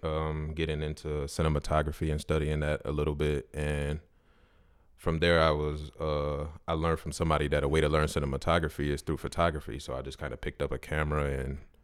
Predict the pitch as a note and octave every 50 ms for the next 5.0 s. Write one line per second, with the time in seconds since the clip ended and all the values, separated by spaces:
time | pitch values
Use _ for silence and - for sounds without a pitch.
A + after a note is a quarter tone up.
0 | - - - - - D2+ D2 D2 C#2+ - - E2 D2 D2+ D#2 D#2 D2+ D2 D2 D2
1 | C#2+ C#2+ D#2 - D2+ D2 - - - D#2 D2+ D2 D2 C#2+ D2 D2 C#2+ C#2 C#2+ D2
2 | D2 D2 D2 D2 D2 C#2+ C#2+ C#2 C#2 C2+ C#2+ C#2 - - F2 F2 E2+ - F#2+ F#2
3 | F#2 F#2 F#2 F#2+ G2 F#2+ F#2+ F#2+ - - - - - - - - C2 C2+ C2 -
4 | - F#2 F2+ F2 F2 E2+ E2 - - E2 - - - D2 C#2 D2 - - -